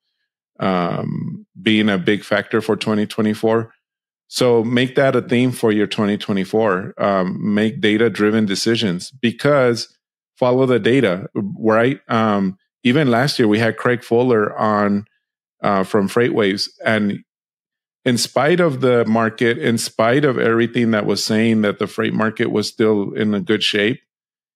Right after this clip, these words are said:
FreightWaves called it and they said, "No, <laughs> it's, we're heading for a big fall and a, et cetera." And people did not like that, um, in the industry, but he was right,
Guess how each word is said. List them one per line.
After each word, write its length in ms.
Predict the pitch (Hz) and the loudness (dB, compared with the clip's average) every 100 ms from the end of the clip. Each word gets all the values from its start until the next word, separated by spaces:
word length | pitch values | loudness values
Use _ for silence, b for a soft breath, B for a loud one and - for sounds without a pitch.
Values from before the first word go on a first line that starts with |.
| _ _ _ _ _ _ _ - | _ _ _ _ _ _ _ -6
FreightWaves 560 | - 139 156 120 110 | 0 2 4 2 0
called 320 | - 104 135 110 | 0 0 2 2
it 180 | 101 - | 0 -2
and 220 | 113 107 | -2 0
they 100 | 107 | 0
said, 360 | 104 113 104 92 | 0 0 0 0
"No, 280 | 104 110 110 110 | 0 0 -2 -2
<laughs> 40 | |
it's, 380 | 113 110 110 113 | 2 2 2 0
we're 420 | 120 101 107 123 | 0 0 2 2
heading 360 | 117 117 120 113 | 0 0 0 -4
for 300 | - 110 104 | -2 -2 0
a 100 | 92 | 0
big 280 | 90 110 - | 0 -2 0
fall 420 | 107 104 104 107 | 0 2 2 2
and 120 | 98 | 0
a, 100 | 92 - _ _ _ - | -4 -8 _ _ _ -4
et 120 | 101 | -2
cetera." 400 | - 107 110 110 | 0 2 2 2
And 420 | - 107 101 - _ _ _ _ | 0 0 0 -4 _ _ _ _
people 380 | 127 127 127 110 | -2 2 2 2
did 180 | 110 104 | 2 0
not 220 | 104 - | 0 0
like 280 | 107 117 - | 0 0 0
that, 300 | 101 92 - _ _ | 0 0 -4 _ _
um, 420 | 107 98 95 92 - | -4 -2 0 -2 -2
in 180 | 101 | -2
the 140 | 98 104 | 0 0
industry, 560 | 123 117 - 104 101 | 2 0 0 0 0
but 360 | 107 - 107 98 | -2 -2 -2 -2
he 160 | - 123 | -2 2
was 200 | 120 98 | 2 2
right, 300 | 120 127 | 0 -2